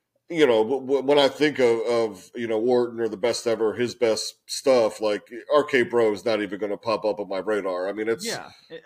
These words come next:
Speaker 1: you know,
Speaker 2: absolutely
Speaker 1: Evolution,
Speaker 2: not.
Speaker 1: the, the Legend Killer, the Viper, you know,
Speaker 2: Him punting
Speaker 1: so
Speaker 2: Stephanie McMahon in the head, frickin' him,
Speaker 1: <laughs> Yeah,
Speaker 2: frickin'
Speaker 1: right.
Speaker 2: Triple H, frickin', uh,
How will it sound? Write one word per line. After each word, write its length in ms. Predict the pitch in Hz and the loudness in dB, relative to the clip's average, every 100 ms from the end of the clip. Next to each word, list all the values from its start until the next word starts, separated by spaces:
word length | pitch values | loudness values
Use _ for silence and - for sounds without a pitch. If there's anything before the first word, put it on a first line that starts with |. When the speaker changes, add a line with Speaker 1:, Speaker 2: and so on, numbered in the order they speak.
| - | -2
Speaker 1:
you 80 | 135 | 2
know, 180 | 123 127 | 4 4
Speaker 2:
absolutely 60 | |
Speaker 1:
Evolution, 840 | 160 151 143 147 - 135 123 120 113 | 6 6 4 2 2 0 2 0 -2
Speaker 2:
not. 80 | 117 | 0
Speaker 1:
the, 300 | 117 113 98 | 0 0 -2
the 80 | 120 | 2
Legend 400 | 135 131 131 113 | 4 2 0 -6
Killer, 400 | 127 113 110 107 | -4 -2 -2 -2
the 80 | 107 | -2
Viper, 760 | 123 120 117 113 104 104 101 104 | 0 0 0 -2 -2 -2 -6 -8
you 80 | 107 | -6
know, 300 | 101 98 92 | -4 -4 -8
Speaker 2:
Him 140 | 147 | -12
punting 260 | - 175 123 | -12 -2 0
Speaker 1:
so 160 | 110 104 | 0 -2
Speaker 2:
Stephanie 500 | - 165 156 160 151 | -8 -16 -16 -16 -16
McMahon 360 | 147 147 151 | -14 -14 -14
in 80 | 147 | -14
the 80 | 123 | -16
head, 320 | 104 90 90 | -16 -16 -18
frickin' 500 | - 143 - 131 139 | -18 -16 -12 -10 -4
him, 80 | 151 | 2
Speaker 1:
<laughs> 180 | 208 - | 2 4
Yeah, 580 | 180 175 - - - | 4 2 2 0 0
Speaker 2:
frickin' 320 | - 196 147 147 | -4 -4 -2 2
Speaker 1:
right. 180 | 156 | 2
Speaker 2:
Triple 400 | 151 196 185 170 | 0 -14 -12 -8
H, 340 | 180 175 - - | -8 -8 -12 -14
frickin', 400 | 170 165 156 151 | -14 -12 -12 -8
uh, 240 | 147 139 | -6 -8